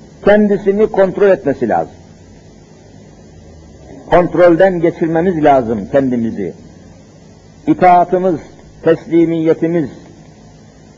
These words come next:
acaba Allah'ın kitabına ve Resulünün sünnetine uygun mu değil mi?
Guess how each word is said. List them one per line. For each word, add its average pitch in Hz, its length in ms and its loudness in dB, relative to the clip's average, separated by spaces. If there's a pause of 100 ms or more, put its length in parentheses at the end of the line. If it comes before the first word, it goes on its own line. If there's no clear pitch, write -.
(840)
acaba 165 680 2
Allah'ın 170 680 0
kitabına 151 840 0 (380)
ve 170 200 2
Resulünün 160 580 -2
sünnetine 147 600 -4
uygun 170 400 0
mu 180 160 -4
değil 135 200 2
mi? 78 120 -12